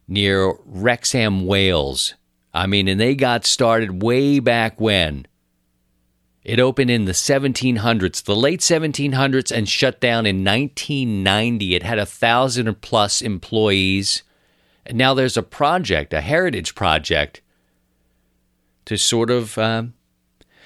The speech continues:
keep it there, to celebrate this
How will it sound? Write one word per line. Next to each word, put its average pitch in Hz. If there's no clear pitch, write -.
keep 170
it -
there, 95
to 92
celebrate 123
this 107